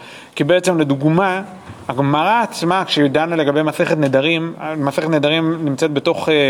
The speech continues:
אה, סדר נשים. והגמרא עצמה שואלת, "רגע, מה הקשר בין נדרים לבין נשים?" ועונה איזושהי תשובה. אבל השאלה הזאת נשאלת. כלומר, הרבה פעמים השאלה נשאלת, "מה, מה, מה המסכת הזאת עושה פה?"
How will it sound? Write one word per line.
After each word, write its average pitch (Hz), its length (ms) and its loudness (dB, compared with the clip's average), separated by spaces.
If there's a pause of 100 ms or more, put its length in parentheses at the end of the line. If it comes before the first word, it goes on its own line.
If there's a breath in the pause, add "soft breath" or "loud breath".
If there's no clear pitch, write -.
(320)
אה, 131 160 -2
סדר 156 360 0
נשים. 131 400 0 (720 loud breath)
והגמרא 131 340 0
עצמה 220 240 2
שואלת, 165 400 2
"רגע, 147 160 2
מה 151 100 0
הקשר 156 260 0
בין 147 180 0
נדרים 139 300 2
לבין 127 200 0
נשים?" 247 320 2
ועונה 214 340 2 (160)
איזושהי 185 220 -2
תשובה. 151 340 2 (560 loud breath)
אבל 139 140 2
השאלה 196 260 4
הזאת 214 220 0
נשאלת. 175 580 0
כלומר, 147 200 2
הרבה 147 360 2
פעמים 202 300 0
השאלה 170 320 2
נשאלת, 175 500 0
"מה, 202 320 2
מה, 226 200 2
מה 214 300 2
המסכת 247 420 0
הזאת 233 180 0
עושה 226 200 2
פה?" - 160 -2